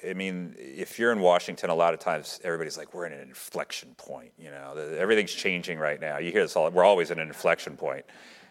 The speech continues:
And you, and we're never in an inflection point. Uh, you, you know, usually there's much more continuity than anybody actually appreciates. But I actually think now is the one time where that, that is actually true in a, in a bunch of different ways.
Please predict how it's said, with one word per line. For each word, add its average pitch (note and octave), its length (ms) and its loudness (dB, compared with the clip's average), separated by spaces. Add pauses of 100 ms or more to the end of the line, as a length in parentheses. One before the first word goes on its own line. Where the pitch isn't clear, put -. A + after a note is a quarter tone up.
(120)
And G2+ 120 0
you, A2 160 4
and G2+ 120 4
we're G2 80 6
never G2 260 6
in C#2+ 80 -2
an C#2+ 80 -8
inflection - 400 -8
point. - 440 -20
Uh, D2+ 280 2
you, G#2 160 2
you F#2+ 220 4
know, F2+ 80 6
usually F#2 360 2
there's E2 140 0
much F#2 240 4
more D#2 100 0
continuity D2+ 600 -4
than C#2+ 340 -8
anybody C#2+ 500 -6
actually C#2 520 -6
appreciates. C#2 720 -10
But - 140 2
I F2 60 6
actually F#2+ 240 0
think E2 200 -2
now D#2+ 840 0
is D2+ 360 -6
the F2 100 -6
one D#2+ 260 -2
time D#2+ 440 -4
where D2 100 -4
that, C#2+ 380 -4
that D2 220 -2
is D2 140 -10
actually C#2+ 440 -10
true D2 640 -4
in D#2 160 -12
a, C#2 160 -10
in D#2+ 120 -12
a D2+ 60 -10
bunch - 320 -6
of D#2 80 -14
different D2 320 -10
ways. C#2+ 400 -8